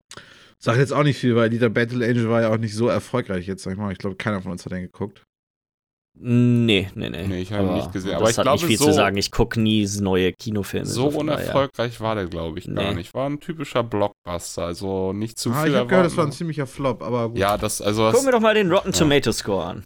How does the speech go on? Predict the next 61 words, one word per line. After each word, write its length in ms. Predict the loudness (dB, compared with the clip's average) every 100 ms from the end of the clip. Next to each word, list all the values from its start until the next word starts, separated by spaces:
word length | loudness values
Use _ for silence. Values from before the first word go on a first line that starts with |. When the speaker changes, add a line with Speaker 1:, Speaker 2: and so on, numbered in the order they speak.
| -2
Speaker 3:
Da, 220 | -2 0
was 180 | -2 0
ich 180 | -2
halt 120 | -2 -2
immer 180 | 0 0
wieder 160 | 0
gehört 340 | 0 2 2 2
habe, 260 | 0 0
ist 100 | -4 -6
bloß 220 | -6 -4
wieder 120 | -4
dieses 200 | -4 -6
Typische, 380 | -8 -10 -10 -10
dass 200 | -10 -6
alle 180 | -4 -2
Leute 260 | 0 -2
sich 160 | -2 -4
über 140 | -6
die 120 | -4 -4
Augen 280 | -4 -6
aufgeregt 580 | -8 -10 -12 -12 -12 -10
haben, 300 | -10 -8 -8
so 280 | -6 -6 -6
wie 200 | -4 0
Speaker 1:
Nee, 60 | 2
Speaker 3:
alle 60 | 4
Speaker 1:
das 120 | 2
Speaker 3:
Leute, 140 | 0
Speaker 1:
ist, 60 | 0
Speaker 3:
die 60 | -2
Speaker 1:
ich 100 | 0
meine 160 | 0
Speaker 3:
das 80 | 0
Speaker 1:
auch 40 | 0
nicht 320 | 0 -4 -10 -20 -20 -18 -16 -6
praktisch, 320 | -4 -2 0
wie 40 | 2
der 100 | 2
Film 260 | 2 0 -2
ankam, 460 | -6 -4 -2 -4
genau, 180 | -2 -2
sondern 240 | 0 -2 -4
einfach 240 | -4 -6
so 160 | -6 -6
rein 260 | -4 -4
finanziell 640 | -4 -6 -6 -4 -4 -4
war 80 | -6
das 100 | -10
Ding 160 | -12 -12
auch 140 | -12
ein 60 | -14
Flop. 280 | -14 -14 -10
Speaker 2:
Ach 120 | -4 0
Speaker 3:
Ach 40 |
Speaker 2:
so, 140 | 2 4
Speaker 3:
so, 240 | 4 4 4
das 200 | 0 0
Speaker 2:
okay. 160 | 0
Speaker 3:
weiß 120 | -2 -4
ich 100 | -10
nicht. 240 | -12 -12